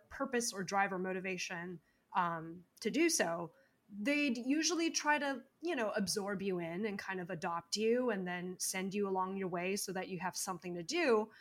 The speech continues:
But, um, the thing I kept bumping up against was the Shimmer quest, because we kept going to person after person who kept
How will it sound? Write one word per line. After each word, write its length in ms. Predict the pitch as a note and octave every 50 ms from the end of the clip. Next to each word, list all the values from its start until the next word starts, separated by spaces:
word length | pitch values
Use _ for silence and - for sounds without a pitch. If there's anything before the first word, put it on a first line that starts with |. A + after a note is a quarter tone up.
| - - - - - F3
But, 340 | G#3+ A#3+ A3+ G#3+ G#3 G3 - - - -
um, 420 | A3 G#3 G3+ G3 G3 F#3+ F#3 F#3 - -
the 100 | A3 A#3+
thing 220 | A#3+ D4 C#4+ C#4
I 60 | B3+
kept 300 | A#3 A#3 - B3+ B3 -
bumping 320 | - A3+ A3 G#3+ G#3 G3+ A3
up 140 | B3+ C#4 -
against 460 | - - G3+ F3+ F#3 F3+ - - -
was 220 | G3+ G3 F3 -
the 120 | - F#3+ E3
Shimmer 380 | - - - C#4+ D#4+ D4 G#3+
quest, 400 | - - - - - - - -
because 460 | - F3+ - - G3 F#3+ E3 - - - - - - _ -
we 120 | F#3+ G#3+
kept 400 | - - - - A#3+ A#3 A#3 A3
going 280 | E3+ G3+ G#3 G#3+ G#3 G#3
to 60 | F#3
person 420 | - - - A3+ A#3 A#3 - A#3 A3
after 200 | G#3 - - G#3
person 440 | _ - D4+ C#4 - - F#3+ F#3
who 120 | E3+ F3 F3
kept 240 | - - G3 F3+ -